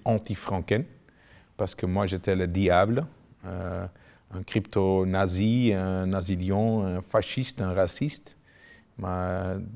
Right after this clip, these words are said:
qui, qui a, qui a mené une politique discriminatoire. Euh, comme, euh, comme on, on dit, euh, le P S, euh, écolo, euh, groen, euh, pendant des,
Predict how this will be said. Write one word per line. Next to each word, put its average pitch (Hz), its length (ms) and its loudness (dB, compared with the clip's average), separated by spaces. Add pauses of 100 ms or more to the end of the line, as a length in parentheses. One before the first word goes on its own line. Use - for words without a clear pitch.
(140)
qui, - 160 -14
qui 92 200 -2
a, 90 200 2
qui - 160 -4
a - 20 0
mené 92 240 2
une 98 160 2
politique 101 420 -2
discriminatoire. 104 880 2 (840)
Euh, 95 320 -2 (1300)
comme, 95 400 2
euh, 92 300 0 (180)
comme 92 340 -2
on, 90 320 -2 (520)
on 95 160 -4
dit, 95 440 -2
euh, 90 320 -2
le 95 120 -4
P 85 220 -2
S, 98 400 -2
euh, 90 200 -2 (480)
écolo, 98 880 6
euh, 87 360 0 (300)
groen, 104 600 8
euh, 87 180 2 (260)
pendant 92 380 0
des, 87 320 2